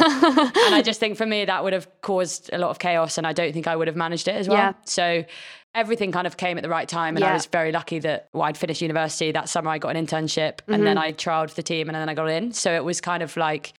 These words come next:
Speaker 2: it just worked out very well. And then I guess those first couple of years, it was, it was kind of like, "Oh, am I gonna make it?" Uh, 'cause it was a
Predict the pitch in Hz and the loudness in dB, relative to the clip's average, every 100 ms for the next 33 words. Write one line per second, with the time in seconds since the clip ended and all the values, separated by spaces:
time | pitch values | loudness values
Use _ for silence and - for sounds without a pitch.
0 | - 165 190 - 170 - 156 151 160 151 | -8 -2 -2 0 0 0 -2 -2 0 0
1 | 151 151 185 208 _ - 202 196 190 190 | 2 2 0 -6 _ -6 -2 0 2 0
2 | - 185 - 185 175 170 175 175 175 170 | 0 0 2 2 2 -2 0 2 2 2
3 | 151 147 170 147 160 - - _ _ 160 | 2 0 -2 -2 -2 -4 -6 _ _ -6
4 | 151 165 - 160 160 147 156 151 156 165 | -4 -4 -2 -2 -2 -2 -2 -4 -6 -4
5 | 175 170 170 _ _ - - 175 175 175 | -2 -2 -4 _ _ -10 -6 -4 -4 -4
6 | 175 175 180 170 - - 170 - 160 160 | -4 -4 -2 -2 -2 -6 -8 -6 -6 -4
7 | 160 | -6